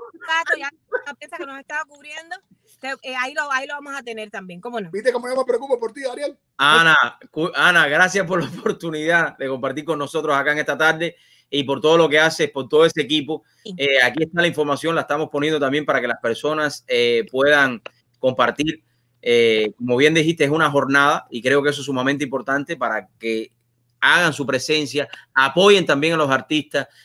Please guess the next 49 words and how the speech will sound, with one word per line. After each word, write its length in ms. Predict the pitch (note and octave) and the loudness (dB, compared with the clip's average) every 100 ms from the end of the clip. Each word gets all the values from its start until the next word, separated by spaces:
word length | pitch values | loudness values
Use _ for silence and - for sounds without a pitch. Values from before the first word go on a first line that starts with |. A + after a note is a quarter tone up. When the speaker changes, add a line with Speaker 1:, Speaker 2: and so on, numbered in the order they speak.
| _ | _
Speaker 3:
sean 340 | - E3 G3 F3+ | -2 2 4 4
de 80 | |
esa 220 | F#3 F3 F3 | 4 6 4
gente 180 | F#3+ | 4
del 140 | F3 D3 | 4 6
V 80 | D#3 D#3 | 6 4
I 60 | C#3+ | 4
P, 220 | D#3 D#3 C3+ | 0 -2 2
vayan 320 | D3 F#3 - | 2 2 0
para 160 | D#3 C#3+ | 0 2
ahí, 240 | D3 D#3 | 0 -2
compartan. 760 | C#3 C3 A#2 D#3 D#3 - D3 C#3+ _ _ | -4 -6 2 2 4 0 -2 -4 _ _
Y 80 | C3 | -2
yo 100 | C#3 | 2
creo 160 | D3+ D#3 | 2 4
que 60 | |
va 80 | D#3 | 2
a 40 | |
ser 180 | C#3+ D3+ | 2 0
una 260 | D3+ C3+ B2+ | 2 0 0
tarde, 420 | C3 C#3+ C3+ C#3+ | 0 -2 0 0
un 220 | C#3 C3+ | 0 -4
día 180 | C#3 F3+ | 0 2
entero, 440 | D3 C#3 C3+ C3 - _ _ | 2 0 0 -2 -8 _ _
eh, 440 | B2+ B2+ B2 A#2+ A#2+ | -2 2 2 0 -2
muy 420 | B2 C3+ D3+ D#3+ | -4 0 2 0
sobre 300 | - B2+ A#2+ | 0 0 2
todas 180 | D3+ C#3+ | 2 2
las 120 | B2 | 0
cosas, 280 | D3+ C#3 B2+ | -2 0 2
darle 240 | D#3 D#3 | 4 4
una 420 | D#3 D#3 C#3 B2 - | 4 4 2 2 -2
demostración 640 | B2+ B2+ A#2+ B2 - D#3 | -2 -2 -2 -4 -2 -2
al 80 | C#3+ | 0
mundo 380 | C#3 C#3+ C#3 B2+ _ _ | 0 -2 -4 -6 _ _
de 120 | B2+ | -6
que 120 | A#2+ A#2+ | -4 -2
cuando 240 | B2+ B2 | 0 2
los 140 | A#2+ | 2
cubanos 380 | - B2 D3+ E3+ | 0 2 2 2
se 120 | E3 | 4
unen 320 | D3+ D3+ C3+ A#2+ | 4 4 0 -2
por 100 | B2 | -2
una 160 | C#3+ | 0
misma 260 | C#3 C3 B2 | 0 0 0
causa, 360 | D3+ D3+ C#3+ | 2 2 0
podemos 280 | A2+ B2 C#3 | 0 0 0
obtener 300 | A#2+ A#2+ A#2+ | -2 -4 -6
entonces 420 | B2 A#2 A#2+ A2+ | -6 -8 -8 -10